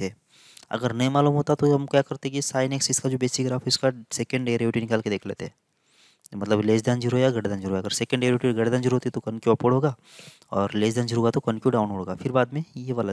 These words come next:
यूज़ करना है तुमको। ऐसे दो पॉइंट लेना है, जो भी रिक्वायरमेंट चाहिए उसके हिसाब से। फिर बाद में चेक करना है कि अगर अपवर्ड होगा तो जो डी पॉइंट, मतलब ये जो पॉइंट आएगा कर्व के ऊपर, वो नीचे आएगा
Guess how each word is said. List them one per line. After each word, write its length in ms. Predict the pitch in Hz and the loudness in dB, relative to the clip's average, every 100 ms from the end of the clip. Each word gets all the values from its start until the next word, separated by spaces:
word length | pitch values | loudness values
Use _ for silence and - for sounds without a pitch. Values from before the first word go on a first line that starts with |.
| 98 | -2
यूज़ 160 | 113 - | -4 0
करना 260 | 135 131 | -2 -2
है 80 | 123 | -6
तुमको। 340 | - 117 - 120 _ - - _ - | -8 -14 -12 -16 _ -20 -20 _ -6
ऐसे 180 | - 113 | -2 0
दो 140 | 117 | 0
पॉइंट 240 | 117 113 | 2 0
लेना 220 | 113 117 123 | -2 -2 -4
है, 140 | 135 _ | -6 _
जो 160 | 110 113 | 2 4
भी 80 | 117 | 4
रिक्वायरमेंट 420 | - 117 117 117 | 4 2 2 -4
चाहिए 180 | 113 110 | -4 -4
उसके 200 | - 113 | -2 -4
हिसाब 200 | - 113 | -4 -4
से। 160 | - | -6
फिर 180 | 127 120 | -6 -2
बाद 160 | 113 117 | -2 -2
में 80 | |
चेक 180 | 117 131 | -2 -2
करना 180 | 127 113 | -2 -4
है 60 | 107 | -4
कि 80 | |
अगर 140 | 110 110 | 0 0
अपवर्ड 340 | 110 - 123 | 0 2 6
होगा 260 | 123 131 151 _ _ - - _ _ _ _ | 6 6 2 _ _ -20 -20 _ _ _ _
तो 600 | 101 98 101 98 98 - | 0 2 2 2 0 -4
जो 240 | 110 120 110 104 107 | -4 0 0 -2 -2
डी 160 | 139 | 0
पॉइंट, 360 | 143 127 120 107 | 2 2 0 -2
मतलब 180 | 113 113 | -4 -2
ये 60 | 113 | 0
जो 160 | 120 | -2
पॉइंट 360 | 110 - 120 123 | -2 0 0 2
आएगा 120 | 127 | 0
कर्व 280 | 120 123 120 | 4 4 4
के 100 | 127 | 2
ऊपर, 140 | 123 | 2
वो 140 | 120 123 | 2 2
नीचे 260 | 123 - | -2 0
आएगा 240 | 127 127 | 2 2